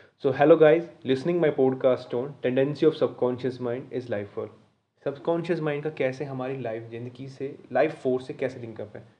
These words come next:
सबसे फर्स्ट पॉइंट, सबकॉन्शियस माइंड चौबीस घंटे, तीन सौ पैंसठ दिन बिना थके काम करता है। वो बिना थके, बिना रुके काम करता रहता है। हम जब सो रहे होते हैं तब भी वो वाइटल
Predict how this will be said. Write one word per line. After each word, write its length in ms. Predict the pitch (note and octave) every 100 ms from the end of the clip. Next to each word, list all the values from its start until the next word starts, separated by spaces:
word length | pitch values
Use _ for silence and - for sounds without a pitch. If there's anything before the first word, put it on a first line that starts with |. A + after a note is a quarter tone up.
| _ _ _ _ _ -
सबसे 200 | F#3 G3
फर्स्ट 340 | G3 D#3 -
पॉइंट, 200 | - - - _ -
सबकॉन्शियस 520 | F3+ F#3 F3+ F3+ E3
माइंड 220 | F3+ F3+
चौबीस 340 | F3+ D#3 E3 D#3
घंटे, 400 | C#3+ C3+ C3+ D3+
तीन 260 | D3+ F#3
सौ 120 | G3+ F#3+
पैंसठ 360 | C#3+ C3 C#3
दिन 360 | B2+ C3 C3+ B2
बिना 200 | C3+ D#3
थके 240 | D#3 C3
काम 240 | B2+ A2 G#2+
करता 300 | - G2 G2+
है। 140 | G#2 _ _ _ _
वो 80 | C3
बिना 320 | B2 C#3 C#3+
थके, 300 | C#3+ B2+ C3
बिना 220 | B2+ C#3+ C#3
रुके 220 | B2 A#2
काम 180 | G#2+ G#2 -
करता 200 | G2+ G#2
रहता 260 | G#2+ A2
है। 60 | A2 _ _ _ _ -
हम 160 | D3
जब 100 | F3
सो 300 | F3 - D#3+
रहे 120 | F3
होते 80 | D#3+
हैं 80 | D#3
तब 160 | B2+ B2+
भी 100 | C#3
वो 140 | C#3
वाइटल 380 | A#2+ A2+ C3